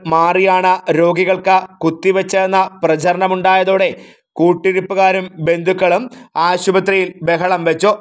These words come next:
പുനലൂർ പോലീസ് എത്തിയാണ് സ്ഥിതിഗതികൾ നിയന്ത്രണ വിധേയമാക്കിയത്. സംഭവവുമായി ബന്ധപ്പെട്ട ഡോക്ടർമാരോ ആശുപത്രി അധികൃതരോ പ്രതികരിക്കാതിരുന്നതും ഏറെ നേരം വാക്കേറ്റത്തിനിടയാക്കി. എന്നാൽ സംഭവമുണ്ടായി മണിക്കൂറുകൾ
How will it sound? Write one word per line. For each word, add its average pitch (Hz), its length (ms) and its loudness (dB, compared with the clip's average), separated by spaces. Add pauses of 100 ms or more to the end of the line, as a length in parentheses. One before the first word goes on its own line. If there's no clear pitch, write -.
(500)
പുനലൂർ 240 460 2
പോലീസ് 254 380 -2
എത്തിയാണ് 240 400 0 (160)
സ്ഥിതിഗതികൾ 220 680 0 (240)
നിയന്ത്രണ 196 440 0
വിധേയമാക്കിയത്. 175 680 0 (800)
സംഭവവുമായി 185 680 0
ബന്ധപ്പെട്ട 185 420 -2 (500)
ഡോക്ടർമാരോ 175 680 0 (640)
ആശുപത്രി 240 520 0 (100)
അധികൃതരോ 233 400 0 (200)
പ്രതികരിക്കാതിരുന്നതും 208 960 0 (260)
ഏറെ 180 260 0
നേരം 196 240 0 (180)
വാക്കേറ്റത്തിനിടയാക്കി. 170 1040 0 (680)
എന്നാൽ 175 280 0 (240)
സംഭവമുണ്ടായി 180 840 0 (220)
മണിക്കൂറുകൾ 170 580 0